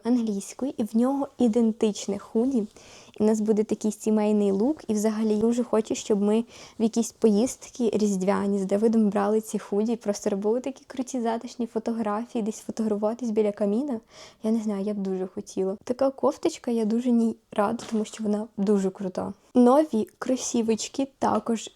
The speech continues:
Джордани. Вони мені так подобаються просто. Вони вже більш такі якісь осінні, літні, але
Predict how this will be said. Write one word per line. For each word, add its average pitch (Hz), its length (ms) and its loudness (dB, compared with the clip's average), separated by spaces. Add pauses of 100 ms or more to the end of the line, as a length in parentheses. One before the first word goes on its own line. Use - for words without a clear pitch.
Джордани. 208 680 2 (600)
Вони 233 200 2
мені 277 260 2 (180)
так 247 320 -6
подобаються 226 1080 2 (140)
просто. 226 580 0
Вони 214 200 4
вже 247 120 0
більш 240 220 -2
такі - 240 -6
якісь 226 320 -2
осінні, 220 600 0
літні, 208 480 -2
але 208 320 -4